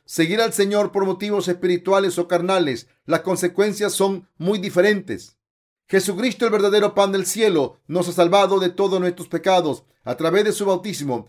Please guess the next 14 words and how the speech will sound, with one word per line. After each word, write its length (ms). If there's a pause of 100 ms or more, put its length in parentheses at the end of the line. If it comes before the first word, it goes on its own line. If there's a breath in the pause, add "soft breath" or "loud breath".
(140)
y 120
su 120
sangre 340
derramada 460
en 60
la 160
cruz. 340 (240)
Al 140
hacerlo, 640 (160)
el 140
Señor 440
nos 160
ha 80
dado 480